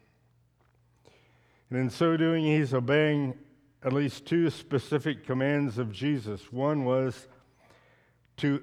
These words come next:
encourage and strengthen believers, and two, to feed the flock of God. Now, I didn't give you any handouts today because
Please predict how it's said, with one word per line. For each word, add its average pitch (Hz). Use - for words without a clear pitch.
encourage 165
and 127
strengthen 156
believers, 139
and 107
two, 147
to 113
feed 135
the 120
flock 123
of 95
God. 98
Now, 120
I 120
didn't 143
give 147
you 143
any 131
handouts 123
today 110
because 117